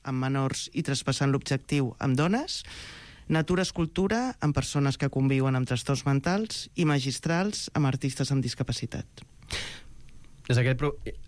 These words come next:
Speaker 2: ja sé que pels oients em faig molt pesat, i encara més que em seguiré fent en un any com aquest. Deia, des d'aquest programa tots ho, ho tenim molt clar, que ha de ser l'any de parlar molt sense tabús de les malalties mentals.
Speaker 1: Mhm.
Speaker 2: Creus que ens estem obrint tots una mica a això?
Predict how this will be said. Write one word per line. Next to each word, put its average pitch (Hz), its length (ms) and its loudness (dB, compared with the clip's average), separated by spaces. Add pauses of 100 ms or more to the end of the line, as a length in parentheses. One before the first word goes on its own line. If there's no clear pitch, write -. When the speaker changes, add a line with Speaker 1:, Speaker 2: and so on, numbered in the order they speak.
(140)
Speaker 2:
ja 156 160 4
sé 175 160 0
que 180 140 -2
pels 143 180 2
oients 143 240 2
em 135 80 0
faig 143 280 -2
molt 147 360 2
pesat, 101 400 -6 (240)
i 135 80 -2
encara 135 240 2
més 123 160 2
que 120 140 -2
em - 20 0
seguiré 110 300 0
fent 110 240 0 (180)
en 110 240 2
un 113 140 2
any 113 80 2 (100)
com 113 160 2
aquest. 104 300 0 (340)
Deia, 117 240 4
des 117 140 2
d'aquest 117 180 -2
programa 135 480 4
tots 123 240 0
ho, 120 60 4 (100)
ho 120 140 -2
tenim 113 180 2
molt 110 320 2
clar, 139 220 2 (480)
que 113 80 0
ha 117 100 2
de 135 140 2
ser 131 160 0
l'any 120 320 2
de 113 80 2
parlar 110 400 2 (240)
molt 135 380 4 (100)
sense 117 260 -2
tabús 123 440 0 (180)
de 104 100 2
les 104 140 0
malalties 110 480 0
mentals. 92 580 0
Speaker 1:
Mhm. 147 400 2
Speaker 2:
Creus 131 240 2
que 175 80 0
ens 156 140 2
estem 123 240 2
obrint 131 260 2
tots 139 220 0
una 117 100 2
mica 127 200 2
a - 40 2
això? 147 140 0